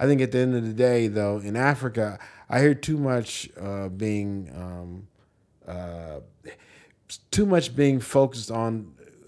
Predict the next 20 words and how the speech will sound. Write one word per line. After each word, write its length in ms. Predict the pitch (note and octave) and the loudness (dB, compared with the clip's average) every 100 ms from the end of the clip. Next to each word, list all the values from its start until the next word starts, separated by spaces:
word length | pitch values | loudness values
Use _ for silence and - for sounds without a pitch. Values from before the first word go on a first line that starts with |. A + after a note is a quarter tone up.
| - | -10
elections. 600 | G2+ B2+ B2+ - E2 E2 | -2 -2 -2 -8 -8 -8
And 160 | A2+ | -4
I, 120 | B2+ B2 | -2 0
and 80 | |
I 40 | B2+ | 0
think, 380 | C3+ A#2 G#2 G#2+ | -2 -6 -12 -14
of 100 | A2 | -4
course, 280 | D3+ C3 | -2 0
elections 400 | A#2 A#2 A2+ A2 | -2 -6 -6 -8
are 80 | G#2+ | -8
important. 500 | G2+ - G#2+ F2+ F2+ - - _ _ - | -8 -8 -8 -8 -12 -18 -20 _ _ -2
But, 260 | A2+ - _ _ _ - | -2 -4 _ _ _ -12
you 140 | - | -8
know, 320 | G#2+ G2+ G2+ - | -6 -6 -8 -10
Trump, 400 | - D#3+ D#3 - | 0 4 4 0
Obama, 640 | B2 B2+ A#2+ B2 B2 A#2+ G#2 | -2 0 0 0 0 -2 -4
no 140 | B2+ | -2
matter 280 | C#3 C3+ B2 | 2 4 2
who's 360 | G#2+ F3+ G3 | 4 2 2
president, 640 | - E3+ D3 A#2+ A2 G2+ | 2 4 4 4 -4 -6